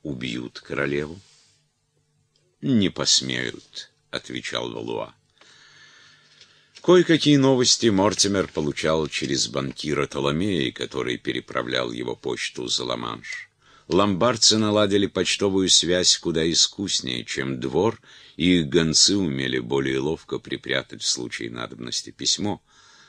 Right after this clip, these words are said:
Таким образом, переписка между Мортимером и епископом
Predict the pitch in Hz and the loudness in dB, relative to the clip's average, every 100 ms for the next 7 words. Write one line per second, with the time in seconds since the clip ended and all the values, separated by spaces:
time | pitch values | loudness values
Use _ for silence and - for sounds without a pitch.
0 | - 120 131 135 110 113 95 95 87 80 | -2 0 2 2 2 2 2 0 -2 -4
1 | 85 92 - 71 67 64 67 62 67 87 | -2 2 2 0 -4 -4 -6 -6 -4 -4
2 | 76 67 58 57 57 - _ 64 60 57 | -4 -6 -6 -10 -12 -20 _ -10 -8 -8
3 | 65 - 78 - - - 62 60 58 | -8 -6 -2 -2 -2 -8 -10 -10 -14